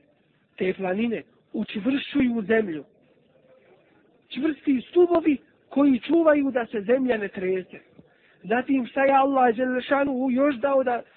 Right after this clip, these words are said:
da postoji na ovoj zemlji? Dao je da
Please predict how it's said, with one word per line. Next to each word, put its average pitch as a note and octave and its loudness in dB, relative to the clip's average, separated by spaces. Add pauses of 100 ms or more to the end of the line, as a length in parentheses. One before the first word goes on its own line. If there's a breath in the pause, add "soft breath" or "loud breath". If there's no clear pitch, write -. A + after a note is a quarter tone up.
(140 soft breath)
da A3 -4
postoji C4+ -4
na B3+ -8
ovoj B3 -8
zemlji? C4 -4 (320 soft breath)
Dao A#3 2
je G3+ 0
da F3+ -2